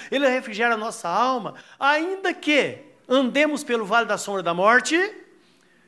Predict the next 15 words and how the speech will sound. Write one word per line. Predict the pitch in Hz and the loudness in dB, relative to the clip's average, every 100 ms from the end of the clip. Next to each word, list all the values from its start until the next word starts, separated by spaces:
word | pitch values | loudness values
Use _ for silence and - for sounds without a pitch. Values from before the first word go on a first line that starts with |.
| _ _ _ - | _ _ _ -20
não | 185 | -20
tem | 214 226 | -16 -16
por | - | -16
que | 339 | -14
ter | 269 226 | -12 -8
medo. | 175 135 107 - _ _ _ _ _ _ _ _ _ _ _ _ - | -6 -8 -12 -20 _ _ _ _ _ _ _ _ _ _ _ _ -16
Ele | 302 | -16
está | - 320 | -14 -14
conosco | - 294 302 294 - | -12 -12 -12 -12 -14
para | 240 | -14
nos | 226 | -14
consolar, | - 233 214 226 202 240 254 | -14 -16 -16 -14 -12 -12 -12
para | 240 | -14
nos | 190 196 | -16 -16
guardar. | 185 156 143 143 220 247 - | -12 -12 -10 -10 -10 -12 -16